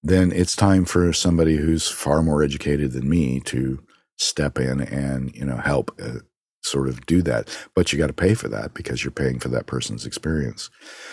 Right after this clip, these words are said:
But in terms of, you know, getting comfortable in a room, in a live room, th-,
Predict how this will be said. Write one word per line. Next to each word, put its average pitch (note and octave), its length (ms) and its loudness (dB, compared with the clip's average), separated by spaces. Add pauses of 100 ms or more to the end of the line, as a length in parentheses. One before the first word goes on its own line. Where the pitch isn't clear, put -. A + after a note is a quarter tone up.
(300)
But G2 300 6 (380)
in A2 180 8
terms B2+ 380 6
of, G2 180 8
you G2 140 6
know, F#2 120 6
getting G2 240 6
comfortable F2+ 480 2
in D#2 80 2
a E2 40 4
room, F2 160 4
in F2+ 100 2
a G2 80 6
live A#2 320 8
room, G2+ 340 6 (720)
th-, E2 240 0